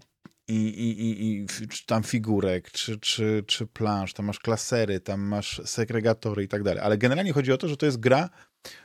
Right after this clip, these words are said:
o podboju kosmosu, nie? I, i, w-, i to jest coś, co ja uwielbiam, wiesz, ten klimat, który,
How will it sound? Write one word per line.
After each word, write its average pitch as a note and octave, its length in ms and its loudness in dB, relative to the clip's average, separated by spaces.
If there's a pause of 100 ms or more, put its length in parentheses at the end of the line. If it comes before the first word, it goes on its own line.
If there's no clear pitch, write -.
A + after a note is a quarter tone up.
(140)
o B2+ 80 6
podboju D#3 460 6
kosmosu, B2+ 680 -2
nie? B2 260 -4
I, B2 360 -4
i, B2+ 40 -2
w-, - 340 -6
i A2 240 -12
to - 160 -2
jest - 400 0
coś, - 300 0
co F3 120 0
ja E3 120 6
uwielbiam, A#2+ 500 4
wiesz, G#2 140 -4
ten A#2 120 0
klimat, D3+ 480 -2
który, A2+ 320 0